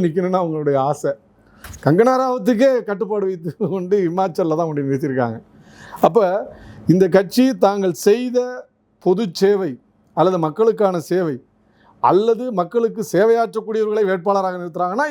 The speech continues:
இல்ல, மாறாக மேனா மினுக்கிகளை, இன்னும் சொல்லப்போனா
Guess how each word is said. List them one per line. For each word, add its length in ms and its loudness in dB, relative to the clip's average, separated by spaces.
இல்ல, 120 -2
மாறாக 440 0
மேனா 320 2
மினுக்கிகளை, 640 -2
இன்னும் 280 2
சொல்லப்போனா 480 0